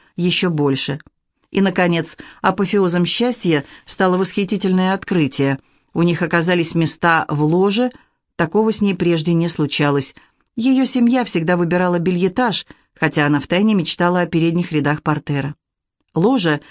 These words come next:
сочетала в себе роскошь и романтику.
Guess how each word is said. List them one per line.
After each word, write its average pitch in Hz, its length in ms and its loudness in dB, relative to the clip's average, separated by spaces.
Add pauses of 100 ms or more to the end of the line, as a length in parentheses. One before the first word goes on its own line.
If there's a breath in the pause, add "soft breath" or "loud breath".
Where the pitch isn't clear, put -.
(200 loud breath)
сочетала 226 480 0
в 175 60 -6
себе 180 220 0
роскошь 214 480 -2
и - 80 -2
романтику. 151 760 0